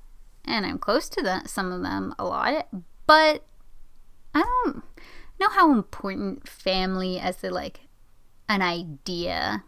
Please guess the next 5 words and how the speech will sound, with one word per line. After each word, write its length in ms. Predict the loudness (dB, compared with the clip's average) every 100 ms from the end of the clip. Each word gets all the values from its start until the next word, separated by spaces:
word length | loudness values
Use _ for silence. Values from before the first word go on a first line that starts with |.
| -10 -2
is 420 | 0 0 -4 -8 -4
to 200 | -2 0
me. 300 | -2 -4 -8 -14 -18 -4
I 180 | 4 4
think 560 | 4 2 4 4 2